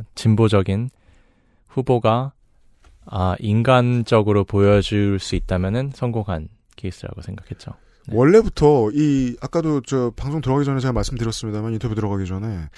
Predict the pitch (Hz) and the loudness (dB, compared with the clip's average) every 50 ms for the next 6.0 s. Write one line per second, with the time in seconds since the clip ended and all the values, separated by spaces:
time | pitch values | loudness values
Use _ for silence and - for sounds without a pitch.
0 | - - - - - 143 147 - 127 131 170 175 180 175 165 156 139 160 165 147 | -20 -20 -16 -6 -2 0 2 2 2 2 2 2 2 4 4 4 6 6 4 6
1 | 156 151 139 127 117 127 117 107 113 107 104 101 95 98 98 101 139 147 147 139 | 6 6 6 6 4 4 2 2 2 0 0 -2 -2 -2 -2 0 0 0 0 -2
2 | - - - - - - - 156 151 147 - - - 160 151 151 143 160 147 139 | -2 -4 -6 -6 -4 0 4 6 6 6 4 0 -4 -4 -2 0 2 2 4 4
3 | 131 123 110 101 - - 95 - - 156 139 151 139 123 120 120 139 151 - - | 4 2 0 -2 -8 -10 -10 -8 -4 -2 0 2 2 4 4 4 4 4 4 4
4 | - 143 117 98 87 92 90 90 82 76 - - - - - - - 110 - 196 | 4 4 4 4 4 2 -2 -2 -4 -6 -8 -16 -20 -18 -8 -2 -2 2 2 2
5 | 190 - 127 120 120 147 143 139 131 127 120 117 117 113 - 160 160 160 151 - | 2 4 2 2 2 2 2 2 2 0 0 0 0 0 2 4 4 4 4 0